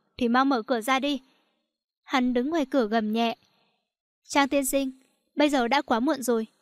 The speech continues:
anh nên về nhà đi." Trong nhà truyền ra tiếng nói nhẹ của cô. "Anh cứ ầm ĩ như vậy, thực sự sẽ làm cho Tiểu Nhiên không ngủ được, ngày mai nó còn phải đi nhà trẻ." "Cô không mở cửa,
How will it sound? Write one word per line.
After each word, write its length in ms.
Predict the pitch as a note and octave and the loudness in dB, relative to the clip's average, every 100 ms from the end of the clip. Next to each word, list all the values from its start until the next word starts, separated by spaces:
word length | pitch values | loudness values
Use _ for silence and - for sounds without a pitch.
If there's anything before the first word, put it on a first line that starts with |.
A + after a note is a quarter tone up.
| _ | _
anh 160 | D4 D4+ | 0 2
nên 160 | D4+ | 4
về 120 | C#4 | 2
nhà 200 | B3 A#3+ | 2 0
đi." 200 | A#3+ D4 - _ _ _ _ _ _ _ _ _ | 0 -2 -2 _ _ _ _ _ _ _ _ _
Trong 220 | - E4+ | 2 4
nhà 180 | D#4+ B3+ | 4 2
truyền 280 | - C4+ B3 | 2 0 2
ra 240 | D4+ D4 | 0 0
tiếng 280 | C#4+ B3+ A3+ | 0 0 0
nói 200 | A#3 G#3+ | 0 0
nhẹ 200 | D4 D4+ | 0 0
của 200 | - A3 | 0 -2
cô. 300 | - C4 C4+ - _ _ _ _ - | 0 0 0 -4 _ _ _ _ -2
"Anh 160 | C#4+ C#4+ | 0 0
cứ 140 | C#4+ | 0
ầm 180 | D4 B3+ | 0 0
ĩ 140 | C4 | 0
như 140 | D#4 D4 | 0 0
vậy, 260 | C4+ A3+ _ _ | -2 -4 _ _
thực 160 | C#4 B3 | 0 2
sự 220 | - B3 | 2 0
sẽ 180 | - C4+ | 0 0
làm 200 | D4+ A#3+ | 0 0
cho 100 | C#4+ | -2
Tiểu 220 | D4 A#3+ | 2 2
Nhiên 240 | A3+ C4 C4 | 2 -2 0
không 200 | C#4+ C4+ | 0 2
ngủ 120 | G#3+ | 2
được, 240 | A3+ A3 _ _ - | 2 0 _ _ 0
ngày 140 | B3 | 2
mai 260 | C4+ C#4 C4+ | 2 2 2
nó 140 | A#3+ | 0
còn 200 | D#4+ C#4 | 2 2
phải 120 | B3 | 2
đi 120 | C4 | 2
nhà 200 | C#4+ A#3 | 2 0
trẻ." 300 | A3 C4 A3+ D#4+ _ _ _ _ _ _ _ _ | 0 -2 -2 -6 _ _ _ _ _ _ _ _
"Cô 140 | - B3+ | 2 4
không 220 | C#4+ C4+ | 4 2
mở 140 | A#3+ G#3+ | 2 0
cửa, 280 | C4 A3 | -2 -2